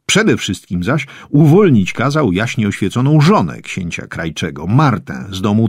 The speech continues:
Trębicką, która wraz z trzema małoletnimi synami zamknięta była w osobnym pokoju. Pomieszczenia tego nie opuszczała już od lat, albowiem książę Marcin uważał, że ma ona wrodzone predyspozycje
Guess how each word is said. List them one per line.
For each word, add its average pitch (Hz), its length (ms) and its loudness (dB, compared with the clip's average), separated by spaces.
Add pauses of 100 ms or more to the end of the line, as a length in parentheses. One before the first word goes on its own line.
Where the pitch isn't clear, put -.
(160)
Trębicką, 143 840 4 (260)
która 135 280 2
wraz 127 240 0
z - 260 -8
trzema 120 420 -2
małoletnimi 110 720 2
synami 147 460 0
zamknięta 123 560 -2
była 147 280 2
w 107 120 0
osobnym 117 480 0
pokoju. - 540 -8 (440)
Pomieszczenia 92 500 -2
tego 135 280 0 (380)
nie 80 140 -6
opuszczała 113 520 -6
już 135 200 -2
od 139 240 -4
lat, - 480 -2 (160)
albowiem 143 400 2
książę 160 320 2
Marcin 160 580 0
uważał, 123 580 0
że 123 140 2
ma 165 180 0
ona 156 320 0
wrodzone 139 600 0
predyspozycje 123 960 0